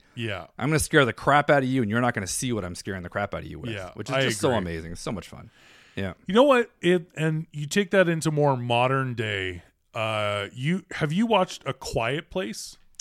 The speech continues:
Speaker 2: I still haven't watched it. You keep telling me to.
Speaker 1: Oh my God.
Speaker 2: Yeah, I heard there's another one.
Speaker 1: There is.
Speaker 2: A
Speaker 1: And
Speaker 2: quiet,
Speaker 1: there
Speaker 2: a quieter place.
Speaker 1: No,
Speaker 2: Yeah,
Speaker 1: A
Speaker 2: that's part
Speaker 1: Quiet
Speaker 2: two.
Speaker 1: Place two.
Speaker 2: Yeah, and then there's a third one coming out.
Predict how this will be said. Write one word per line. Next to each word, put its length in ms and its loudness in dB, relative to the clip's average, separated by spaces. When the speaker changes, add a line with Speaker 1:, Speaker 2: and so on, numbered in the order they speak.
Speaker 2:
I 40 2
still 200 0
haven't 180 2
watched 220 0
it. 60 -4
You 60 -8
keep 200 -10
telling 240 2
me 80 -2
to. 240 -6
Speaker 1:
Oh 420 -2
my 240 -14
God. 420 -6
Speaker 2:
Yeah, 140 -2
I 60 -10
heard 120 6
there's 120 4
another 280 4
one. 200 -6
Speaker 1:
There 200 4
is. 280 -2
Speaker 2:
A 40 -2
Speaker 1:
And 120 0
Speaker 2:
quiet, 220 12
Speaker 1:
there 40 -6
Speaker 2:
a 40 -10
quieter 420 8
place. 400 -8
Speaker 1:
No, 220 6
Speaker 2:
Yeah, 120 -2
Speaker 1:
A 20 -2
Speaker 2:
that's 160 -2
part 160 8
Speaker 1:
Quiet 140 4
Speaker 2:
two. 120 4
Speaker 1:
Place 380 2
two. 420 -4
Speaker 2:
Yeah, 200 0
and 160 -2
then 180 0
there's 140 4
a 120 2
third 200 4
one 140 -2
coming 240 -6
out. 180 -10